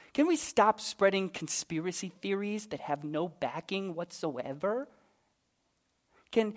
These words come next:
can we actually Google the information that's on the meme before we click share? <laughs>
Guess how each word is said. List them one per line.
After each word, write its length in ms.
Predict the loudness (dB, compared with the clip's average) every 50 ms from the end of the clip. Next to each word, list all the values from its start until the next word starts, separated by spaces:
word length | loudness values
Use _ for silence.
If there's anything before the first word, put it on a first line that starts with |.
| -8 -2
can 100 | 2 4
we 200 | 6 6 4 2 -2 -2 0
actually 280 | 0 2 2 2 0
Google 840 | 0 -2 -2 2 4 6 6 6 8 10 10 10 10 8 4 2 -2 _ _ _ _ _ _ _ _ _ _ _ _ -2
the 160 | 0 6 6
information 720 | 6 6 6 4 4 4 6 6 6 6 6 4 4 6
that's 180 | 6 4 6 8
on 160 | 8 8 8
the 80 | 6
meme 560 | 4 4 4 4 4 4 6 4 4 4 2 -2 -6 -20 -6 2
before 340 | 2 2 4 8 10 10 10
we 120 | 10 6 4
click 340 | 4 6 8 8 8 8
share? 680 | 4 -6 -2 4 6 10 10 12 12 12 12 10 8 2 -2 -12 -20 -20 -20 _ _ _ _ _ _ _ _ _ -10 -6
<laughs> 80 | -6 -6